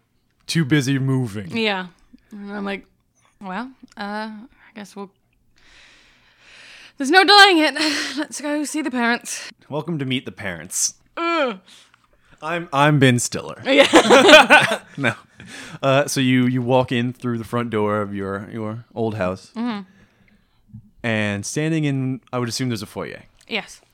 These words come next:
Speaker 1: 'Cause you fucking rich assholes. <laughs> In the foyer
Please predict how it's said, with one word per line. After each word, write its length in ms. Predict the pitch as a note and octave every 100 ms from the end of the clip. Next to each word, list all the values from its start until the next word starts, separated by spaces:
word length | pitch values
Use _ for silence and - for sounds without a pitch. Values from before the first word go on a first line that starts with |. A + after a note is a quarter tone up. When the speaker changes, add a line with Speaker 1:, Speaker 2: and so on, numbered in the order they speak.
| -
Speaker 1:
'Cause 260 | - F2+ F2+ -
you 140 | G#2
fucking 340 | F#2 - - D2+
rich 220 | D#2+ -
assholes. 500 | - - - - F3+ _ _ F#3 F#3 -
<laughs> 500 | _ _ - - -
In 200 | D3 D#3+
the 80 | D#3+
foyer 640 | E3 E3 D3 A2 F2 F2